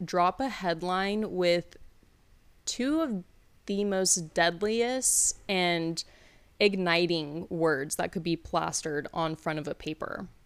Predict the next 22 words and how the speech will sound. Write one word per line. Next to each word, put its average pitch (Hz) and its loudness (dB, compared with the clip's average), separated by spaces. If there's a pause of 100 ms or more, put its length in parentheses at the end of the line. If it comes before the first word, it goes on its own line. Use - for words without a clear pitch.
(1040)
On 196 2
the 202 0
front 196 0
of 226 -6
the 247 -4
page 180 -2
of 185 -2
the 190 0
Rolling 170 0
Stones, - -2
it 180 -2
would 165 -4
say, 147 -2 (640)
"Hang 165 -2
them," - -8 (1500)
followed 196 2
by 180 6
the 175 0
names, 170 0 (1200)
pictures, 233 -2 (1000)
and 185 2
addresses 175 2